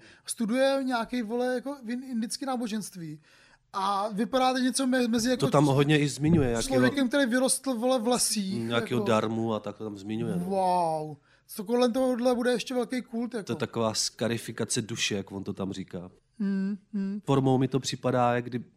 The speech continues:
Speaker 2: jak kdyby Logic chtěl být Baudelaire. <laughs> Prostě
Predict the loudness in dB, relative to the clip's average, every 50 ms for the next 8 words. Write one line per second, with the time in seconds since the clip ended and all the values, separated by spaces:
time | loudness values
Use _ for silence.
0 | _ _ _ -4 -4 -2 -2 -4 -6 -8 -8 -6 -6 -6 -4 -2 -2 0 0 0
1 | -2 -2 -6 -8 -8 -8 -4 -2 -2 -2 -2 -4 -4 -4 -2 0 0 0 0 0
2 | -2 -2 -2 -6 -8 -12 -16 -20 -20 -12 -8 -4 -4 -2 -2 -4 -4